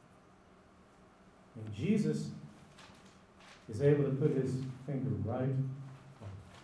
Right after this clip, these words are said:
And he says, "Well,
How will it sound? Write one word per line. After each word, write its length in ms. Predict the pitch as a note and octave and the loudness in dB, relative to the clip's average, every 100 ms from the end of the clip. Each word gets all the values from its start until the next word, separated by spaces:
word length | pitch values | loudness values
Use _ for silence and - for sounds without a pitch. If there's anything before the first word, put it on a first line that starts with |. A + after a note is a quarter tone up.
| - - - - - - - - - - - - - - - | -20 -20 -20 -20 -20 -20 -20 -20 -20 -20 -20 -20 -20 -20 -10
And 120 | A2+ | -4
he 60 | B2 | -2
says, 260 | B2 A#2 G#2 G2+ - G2+ | 0 0 0 -2 -6 -4
"Well, 400 | A#2 C#3+ E3 | 4 6 6